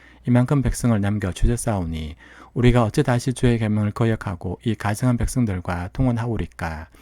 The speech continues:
그리하면 주께서 어찌 우리를 멸하시고 남아 피할 자가 없도록 진노하시지 아니하시리까? 이스라엘 하나님 여호와여, 주는 의로우시니 우리가 남아 피한 것이 오늘 나보다 가싸옵거늘,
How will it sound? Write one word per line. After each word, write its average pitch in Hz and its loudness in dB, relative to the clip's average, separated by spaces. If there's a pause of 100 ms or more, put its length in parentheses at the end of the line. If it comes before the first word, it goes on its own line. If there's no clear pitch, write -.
(380)
그리하면 131 6
주께서 113 4
어찌 95 -2
우리를 110 2
멸하시고 104 -2 (320)
남아 95 0
피할 135 6
자가 113 -2
없도록 90 -4
진노하시지 104 -2
아니하시리까? 92 -4 (540)
이스라엘 131 4
하나님 117 4
여호와여, 90 0 (220)
주는 135 6
의로우시니 113 4
우리가 110 0
남아 110 2
피한 139 8
것이 98 -2
오늘 117 2
나보다 101 -2
가싸옵거늘, 87 -4